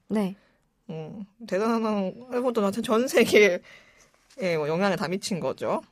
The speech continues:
Speaker 1: 음.
Speaker 2: 그러다가 이렇게 소주를 많이 먹게 된 배경에는 이 희석식 소주를 천구백육십오 년에 시-, 시행된 순곡주 제조 금지령이 있었습니다.
Speaker 1: 음,
Speaker 2: 왜냐면,
Speaker 1: 순곡주.
Speaker 2: 네.
Speaker 1: 음.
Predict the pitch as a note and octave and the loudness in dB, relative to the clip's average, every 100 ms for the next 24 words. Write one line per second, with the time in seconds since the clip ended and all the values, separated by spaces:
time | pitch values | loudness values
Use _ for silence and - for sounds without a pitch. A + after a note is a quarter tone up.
0 | G#3+ G#3 G3+ G3 D#4+ D#4 G3+ F3 - C4+ | -6 -4 -2 2 6 8 8 6 2 2
1 | B3 F#3 E3 F3+ G3+ G3 F3+ E3+ E3+ E3+ | 4 4 4 4 2 2 0 0 0 2
2 | F#3 D3+ F#3 A3+ D#3+ - D#3+ B3 A#3+ - | 2 2 2 2 2 -4 -6 2 2 2
3 | D#3 D#3+ D#3 C#3+ F#3 C#3+ - _ - - | -4 -6 -4 0 2 2 -2 _ -20 -20
4 | - _ - D#4 C#4 C#4 G#3+ F#3+ C4+ A3+ | -20 _ -4 -2 0 2 2 2 0 2
5 | E3 E3 F3+ F3 D#3+ D3 - - F#3+ F#3+ | 2 2 0 2 2 0 -4 -2 0 0
6 | A3 F#3 F3 G3+ A#3 A#3+ C#4+ C4+ C4+ D4+ | 0 -2 0 0 0 -2 -4 -2 0 -2
7 | - - C#4+ G#3+ D#3 - _ _ _ _ | -2 -6 0 2 0 -6 _ _ _ _
8 | - F3 F#3 G#3+ A3 D#3+ E3 G3 A3 F3 | -4 0 4 2 2 -4 -2 0 0 0
9 | - F#3+ - E3+ F#3 E3+ - - F#3 _ | -6 -10 -10 -10 -10 -12 -12 -14 -16 _
10 | _ _ _ _ _ _ _ _ _ _ | _ _ _ _ _ _ _ _ _ _
11 | _ _ _ G#3 G#3 F#3+ F3+ F3 F3 F#3+ | _ _ _ -2 0 0 0 -4 -4 0
12 | G3+ A#3+ A#3 G#3 F3+ D#3+ F3 - - _ | 4 4 4 4 4 2 -4 -10 -18 _
13 | F#3+ D3+ A#2 | -2 -2 -4